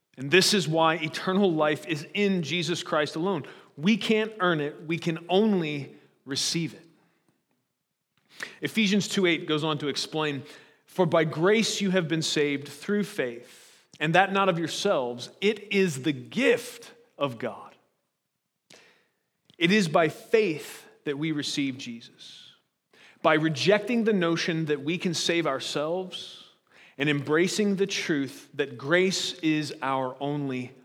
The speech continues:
hope. We can't pay our own way.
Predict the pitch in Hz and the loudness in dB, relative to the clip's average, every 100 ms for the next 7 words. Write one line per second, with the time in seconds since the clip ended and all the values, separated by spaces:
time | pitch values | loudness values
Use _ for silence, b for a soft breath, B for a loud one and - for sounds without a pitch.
0 | _ - 117 101 - _ _ _ _ _ | _ -10 -8 -10 -18 _ _ _ _ _
1 | _ _ b b b b b 175 190 226 | _ _ b b b b b -2 2 2
2 | 208 151 202 185 175 147 131 110 107 196 | 2 0 2 4 4 2 -2 -4 -4 -6